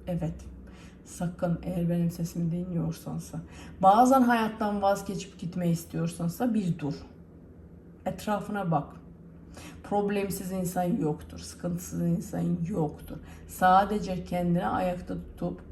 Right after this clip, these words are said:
başarılıya doğru hızlı koşarak gidersen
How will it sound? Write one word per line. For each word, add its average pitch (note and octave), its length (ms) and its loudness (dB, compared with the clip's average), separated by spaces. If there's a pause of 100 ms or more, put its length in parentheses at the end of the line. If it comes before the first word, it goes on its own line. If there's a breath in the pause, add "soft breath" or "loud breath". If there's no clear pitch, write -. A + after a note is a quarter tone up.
(360 loud breath)
başarılıya F#3+ 840 2 (120)
doğru F#3+ 640 0 (640 loud breath)
hızlı F3+ 640 2 (220)
koşarak F3+ 460 2
gidersen G3 720 0